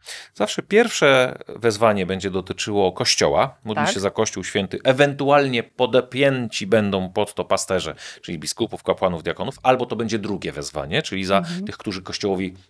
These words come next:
Speaker 1: przewodzą. Potem następują takie, można powiedzieć, jest kilka takich, no, do-, ja to nazywam takie potrzeby bieżące. W, w cudzysłowie proszę to traktować. Mm. Potem pojawia się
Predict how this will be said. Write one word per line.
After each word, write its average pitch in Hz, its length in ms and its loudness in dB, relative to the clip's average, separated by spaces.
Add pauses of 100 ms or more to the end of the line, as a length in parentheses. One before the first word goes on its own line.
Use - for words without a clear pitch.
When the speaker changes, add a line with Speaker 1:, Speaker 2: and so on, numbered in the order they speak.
(120)
Speaker 1:
przewodzą. 95 640 2 (1500)
Potem 233 240 6
następują 170 640 4
takie, 131 480 2 (460)
można 117 260 0
powiedzieć, 110 240 -4
jest 104 180 -4
kilka 120 260 -2
takich, - 400 -6
no, 101 280 -2
do-, 90 180 -10 (920)
ja 98 180 -2
to 101 120 -4
nazywam 98 340 -2
takie 95 240 -4
potrzeby 117 440 0
bieżące. 98 760 0
W, 101 300 -12 (180)
w - 100 -20
cudzysłowie 147 520 2
proszę - 260 -10
to 90 140 -10
traktować. 127 520 0 (640)
Mm. 110 580 0 (1500)
Potem 139 380 4
pojawia 98 440 2
się 82 400 -2